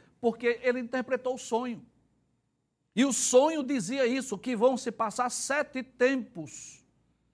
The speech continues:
mas que ele depois seria restituído. Talvez para os demais servos, talvez alguém até olhasse a situação e pensasse assim: "Nunca mais esse homem volta, nunca mais ele terá saúde.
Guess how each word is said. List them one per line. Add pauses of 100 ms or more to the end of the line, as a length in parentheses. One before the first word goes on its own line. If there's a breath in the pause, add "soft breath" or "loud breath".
(120)
mas
que
ele
depois
seria (200 loud breath)
restituído. (1300)
Talvez (360 soft breath)
para
os
demais
servos, (320)
talvez
alguém
até
olhasse
a
situação (180 loud breath)
e
pensasse
assim: (1120)
"Nunca
mais
esse
homem
volta,
nunca
mais
ele
terá
saúde.